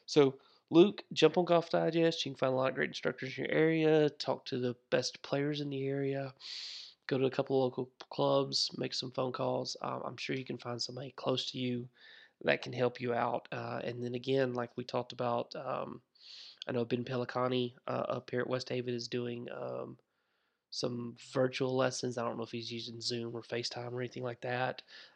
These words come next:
Uh, I know I've seen the posting from the Golf Tech guys where they're actually doing virtual lessons as well. So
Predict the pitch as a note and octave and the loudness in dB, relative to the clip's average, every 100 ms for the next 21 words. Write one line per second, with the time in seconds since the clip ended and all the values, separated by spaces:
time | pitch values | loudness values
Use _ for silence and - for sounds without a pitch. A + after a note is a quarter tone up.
0 | - C3 C3+ - B2+ A#2+ A#2 A#2 - B2 | -12 -8 -4 -4 -2 -2 -2 -4 -4 -4
1 | A#2 - B2 - B2 - A#2+ A#2+ A#2+ - | -4 -4 -4 -4 -6 -6 -6 -2 -4 -2
2 | B2 - B2+ B2 B2 A#2 B2 A2+ A#2 A#2+ | -4 -4 -2 -2 -2 -4 -4 -2 0 0
3 | B2 - C3 B2 B2+ B2 B2 - B2+ A#2+ | -2 -4 -6 -4 -4 -2 -2 -2 -2 -2
4 | - B2 A#2 A2+ A#2 A#2+ A#2+ - B2 | -4 -8 -10 -4 -2 0 0 -2 -2